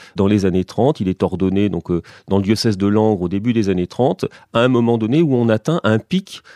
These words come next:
des vocations, puisque c'est en mille huit cent trente et un qu'on dépasse les deux mille ordinations par an en France. Et cette époque, euh,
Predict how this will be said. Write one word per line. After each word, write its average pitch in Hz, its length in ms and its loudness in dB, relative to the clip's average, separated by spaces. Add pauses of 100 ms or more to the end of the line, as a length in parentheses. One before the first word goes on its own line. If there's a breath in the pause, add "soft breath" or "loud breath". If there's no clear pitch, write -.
(100)
des 113 160 2
vocations, 120 500 -2
puisque 120 420 -6
c'est 104 220 -8
en 107 80 -2
mille 117 160 -2
huit 117 80 -6
cent 107 400 -2
trente 107 320 -6
et 107 80 -2
un 147 200 -2
qu'on 107 320 -2
dépasse 107 420 -2
les 101 100 0
deux 117 160 2
mille 143 240 0
ordinations 104 640 -4 (300 loud breath)
par 101 180 0
an 110 100 0
en 87 60 0
France. - 520 -2
Et 127 200 2 (140)
cette 120 140 -4
époque, 123 400 -2
euh, 95 180 -2